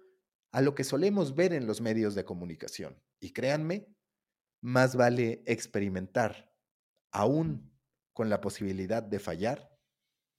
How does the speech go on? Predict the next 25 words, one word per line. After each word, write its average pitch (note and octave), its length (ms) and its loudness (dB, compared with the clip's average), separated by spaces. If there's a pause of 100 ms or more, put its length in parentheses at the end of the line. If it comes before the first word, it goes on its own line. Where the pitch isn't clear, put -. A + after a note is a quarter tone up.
(240)
que B2+ 140 2
seguir B2+ 420 -2
con A#2+ 220 -2
los G2+ 180 -4
medios B2+ 460 -2
varados B2+ 640 -2 (380)
en A2 140 -4
el G#2+ 160 -2
mismo A#2 360 -2
lugar, F2 340 -4 (400)
preguntándose A2 960 -2
en G2+ 160 -10
qué B2 140 -6
momento B2 680 -6 (420)
Google A#2+ 520 2 (140)
les G#2 240 -2
hará F#2+ 160 0
justicia, - 680 -14 (480)
culpando A2 560 0
también F#2 340 -6
a F2 40 -6
Google B2 460 -2 (320)
cuando G2 280 -2
los F#2 200 -6
números A2 520 -4